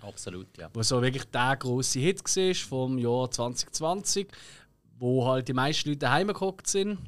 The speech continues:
Speaker 2: <laughs> und mehr Zeit gehabt haben zum Streamen und Schauen. Und die Netflix-Serie, ähm, das ist so ein bisschen der grosse mediale Durchbruch gewesen. Obwohl sie schon in sehr vielen Filmen vorher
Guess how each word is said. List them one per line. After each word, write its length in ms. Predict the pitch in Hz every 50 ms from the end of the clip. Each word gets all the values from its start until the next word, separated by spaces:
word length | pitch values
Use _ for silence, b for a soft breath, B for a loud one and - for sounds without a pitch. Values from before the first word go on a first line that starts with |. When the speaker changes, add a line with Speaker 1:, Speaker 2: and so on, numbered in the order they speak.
| - -
Speaker 2:
<laughs> 160 | - 131 -
und 120 | - 175 147
mehr 200 | 156 151 151 -
Zeit 260 | - - 190 185 -
gehabt 220 | - 180 160 139 160
haben 160 | 175 170 156
zum 180 | - 170 156 147
Streamen 400 | - - 156 151 160 170 175 165
und 140 | 151 139
Schauen. 360 | 139 143 160 175 170 180 180 170 B B B B B B B
Und 240 | B 147 143 143 135
die 80 | 143 131
Netflix-Serie, 1000 | 135 147 143 - - 165 151 - - - 143 131 127 135 147 160 175 185 180 - - _ _ _ _ _ _ _ _ _ _ _ _ _ - - - 127
ähm, 440 | 127 123 123 123 123 123 123 117 117 B B B B B B -
das 160 | 117 107 -
ist 180 | 135 120 -
so 120 | - 131 113
ein 60 | - 120
bisschen 200 | 117 117 117 113
der 200 | 120 113 110 107 -
grosse 600 | - 98 104 113 127 135 139 131 - - 127 117
mediale 440 | 117 113 107 110 104 101 110 110
Durchbruch 440 | 104 113 113 120 - - - 120 -
gewesen. 200 | - - 113 113 127
Obwohl 200 | 156 208 262 247
sie 100 | 262 220
schon 200 | - 208 190 175
in 60 | 151
sehr 200 | - 226 240 233
vielen 260 | - 220 208 202 196
Filmen 380 | - - 160 160 160 165 165 156
vorher 560 | - - 135 135 139 147 147 147 143 143 -